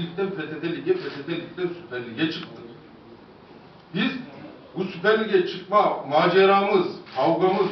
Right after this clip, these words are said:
dövüşümüz, hepiniz bilirsiniz. Gümüşhane maçları oldu, Denizli maçları oldu. Orada işte bir sürü olaylar oldu. Doğrudur, biz de dört dörtlük insanlar değiliz. Her insanın hatası olabilir.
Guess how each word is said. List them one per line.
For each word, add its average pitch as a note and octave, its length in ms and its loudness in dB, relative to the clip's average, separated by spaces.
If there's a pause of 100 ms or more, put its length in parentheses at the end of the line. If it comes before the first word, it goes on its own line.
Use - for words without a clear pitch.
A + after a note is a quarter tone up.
dövüşümüz, F3 640 0
hepiniz E3+ 420 -4
bilirsiniz. F3+ 460 -4 (140)
Gümüşhane D#3+ 440 -4
maçları E3 400 -6
oldu, E3+ 280 -2
Denizli C3+ 320 -6
maçları E3 440 -6
oldu. E3+ 440 -2 (460)
Orada E3+ 300 0
işte E3+ 480 0 (540)
bir B3 200 4
sürü G3 200 -6
olaylar G3 460 4
oldu. F#3+ 480 2
Doğrudur, F#3+ 520 2
biz D#3+ 100 -12
de F3+ 160 0
dört F3+ 200 0
dörtlük E3+ 320 -2
insanlar E3+ 560 -4
değiliz. E3 300 -4
Her F3+ 280 2
insanın E3 500 -2
hatası C#3+ 560 -8
olabilir. B2 340 -8